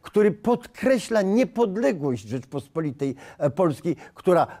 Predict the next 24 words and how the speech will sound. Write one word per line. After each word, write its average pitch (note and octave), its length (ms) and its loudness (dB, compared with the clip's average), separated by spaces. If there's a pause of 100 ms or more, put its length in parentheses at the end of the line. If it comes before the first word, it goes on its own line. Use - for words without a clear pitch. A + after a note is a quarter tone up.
wchodzi A3 680 -2
w A#3 120 0
układy, B2 440 0
jest G#2+ 440 -2
częścią G#3+ 340 0
Unii D3+ 240 2
Europejskiej, B2+ 520 -4 (200)
ale B2+ 140 -4
jako B2 280 -4
suwerenne, D3+ 640 -2 (200)
niepodległe D3 760 2 (260)
państwo, A#3+ 420 0
które C#3 260 -2
samo A#3 440 0
będzie C#3+ 360 -2 (220)
rozsądzać, D#3+ 960 0 (240)
e, D#3 40 -2 (380)
czem-, F3+ 360 0
któremu E3 600 2 (220)
prawu C#3+ 340 2
podlega, C#3+ 680 2
a D3 100 -2
któremu D#3+ 440 0
prawu D#3 360 -2